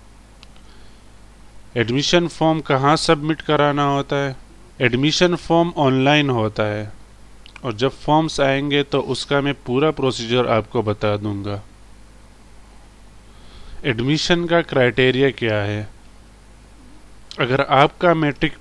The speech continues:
पास है तो आप कॉलेज में एडमिशन ले सकते हैं। कॉलेज कैसे सेलेक्ट करें और लास्ट ईयर्स के क्लोजिंग मार्क्स क्या है,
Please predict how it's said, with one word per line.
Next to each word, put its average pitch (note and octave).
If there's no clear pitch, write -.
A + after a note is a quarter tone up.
पास C3+
है D3
तो C3+
आप B2+
कॉलेज C3
में C#3
एडमिशन A#2
ले G#2+
सकते -
हैं। G#2
कॉलेज C#3
कैसे D3+
सेलेक्ट D#3+
करें E3
और C3+
लास्ट C3+
ईयर्स D3+
के D#3
क्लोजिंग B2+
मार्क्स A#2
क्या G#2+
है, G#2+